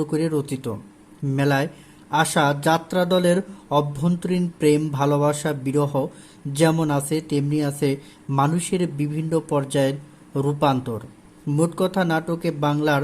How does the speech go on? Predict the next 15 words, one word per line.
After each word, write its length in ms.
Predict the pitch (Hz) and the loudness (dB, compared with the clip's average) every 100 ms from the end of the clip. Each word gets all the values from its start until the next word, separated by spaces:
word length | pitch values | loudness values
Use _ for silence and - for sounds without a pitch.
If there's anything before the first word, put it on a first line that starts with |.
| 143 - - - | -4 -14 -10 -2
লোকায়ত 520 | 147 160 165 165 165 151 | 0 2 2 0 0 -4
জীবন 360 | 131 151 156 165 175 185 | -4 -4 -2 0 -2 -2
ও 60 | 151 | -4
সংস্কৃতিকে 840 | 147 156 160 165 - 170 170 160 143 143 - - | -4 -4 -4 -4 -6 -6 -4 -2 -2 -4 -20 -8
তুলে 180 | 165 151 | -2 2
ধরা 220 | 139 131 123 | 2 2 0
হয়েছে। 380 | 120 113 - 110 - - - - - | -2 -6 -6 -8 -10 -18 -20 -18 -10
দুই 200 | 147 143 143 | -4 0 0
নাম্বার, 260 | 135 139 143 143 - - - 135 | 0 0 0 -4 -16 -16 -8 -4
জেলে 220 | 139 156 185 | 0 2 2
জীবন 300 | 180 185 190 190 | 2 0 -2 -2
কেন্দ্রিক 360 | 180 175 175 170 | -2 -2 -2 -2
উপন্যাস 480 | 160 - 147 147 147 | -6 -2 -2 0 -2
কোনটি? 360 | - 139 123 131 110 98 - - - - - - - | -4 -4 -2 -4 -4 -8 -16 -20 -20 -20 -20 -20 -20
ক, 60 | - | -6